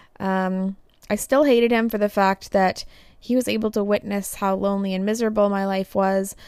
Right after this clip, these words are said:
Uh, I had spent the entire year in Isla Vista, Santa Barbara, and I had not had a single girl into my apartment. You haven't asked a single girl to come to your apartment.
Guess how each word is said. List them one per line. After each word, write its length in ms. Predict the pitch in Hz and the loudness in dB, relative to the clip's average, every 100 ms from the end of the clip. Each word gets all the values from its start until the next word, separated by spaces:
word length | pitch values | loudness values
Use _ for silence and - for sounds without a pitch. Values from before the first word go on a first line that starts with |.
| - - - - - | -20 -20 -20 -20 -2
Uh, 280 | 202 196 196 | 2 2 2
I 120 | 196 | 0
had 180 | 220 214 | -2 -2
spent 240 | - 233 | -2 -2
the 120 | - 214 | 0 -2
entire 420 | 214 262 277 269 | -2 0 0 0
year 380 | 233 214 220 214 | -2 -2 -2 -2
in 180 | 202 | -2
Isla 320 | 202 196 196 196 | -2 -2 0 0
Vista, 480 | 190 - 226 196 202 | -2 -2 -2 0 -2
Santa 320 | - 185 180 | -4 -4 0
Barbara, 580 | 208 220 226 220 214 220 - - - - | 2 2 4 4 2 -2 -12 -20 -20 -12
and 320 | 208 196 196 - | -4 0 0 -2
I 160 | 202 | -2
had 260 | 214 220 208 | -2 -2 -2
not 260 | 220 233 - | 0 -2 -2
had 380 | 208 202 202 - | -2 0 0 -4
a 240 | - 190 190 | -4 -2 -4
single 400 | - - 277 294 | -6 -4 0 2
girl 460 | 233 208 202 202 202 - | 2 2 2 2 -2 -4
into 260 | 196 196 | -4 -2
my 120 | 202 | -4
apartment. 600 | 185 - 185 185 104 107 - _ - - _ | -4 -6 -8 -8 -10 -14 -16 _ -20 -20 _
You 220 | - 233 233 | 0 2 2
haven't 440 | - 220 214 202 | 2 2 2 -2
asked 340 | 208 196 190 202 | -2 -2 -2 -6
a 60 | |
single 480 | 196 202 196 196 190 | -2 -2 -2 0 0
girl 520 | 202 196 190 - - _ - - - | 4 4 4 0 -6 _ -20 -20 -8
to 220 | - 196 | 0 2
come 340 | 190 214 190 190 | 2 0 2 0
to 120 | 202 | 0
your 260 | 190 190 190 | 4 4 4
apartment. 1040 | 190 - 208 202 196 196 180 - - - | 0 0 4 4 4 0 0 -4 -12 -14